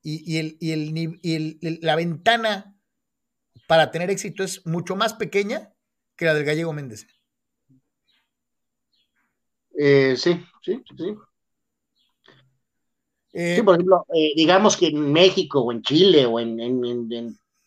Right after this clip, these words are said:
Speaker 2: Australia, o sabrá Dios dónde, por ejemplo, Gallego siempre tendrá esa conexión, Carlos, de, del, de, más allá de cómo le vaya en México, eh, del trabajo con Maradona, Carlos, de que estuvo con él en la parte, en su etapa final y que esto y que el otro, es poderoso en el currículum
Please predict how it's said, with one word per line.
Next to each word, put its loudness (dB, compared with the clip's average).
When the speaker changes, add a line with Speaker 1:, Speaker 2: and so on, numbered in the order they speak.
Speaker 2:
Australia, 4
o -8
sabrá 6
Dios 2
dónde, 4
por 2
ejemplo, 6
Gallego 8
siempre 2
tendrá 6
esa 4
conexión, 0
Carlos, 0
de, 2
del, -2
de, 4
más 4
allá 8
de 4
cómo 6
le 8
vaya 10
en 4
México, 0
eh, 0
del -2
trabajo 4
con -2
Maradona, 2
Carlos, -12
de 0
que 0
estuvo 6
con 2
él 8
en 6
la 0
parte, 2
en -4
su -4
etapa 2
final 4
y 2
que 0
esto 2
y 4
que 0
el 6
otro, 4
es -4
poderoso 6
en 0
el -4
currículum 0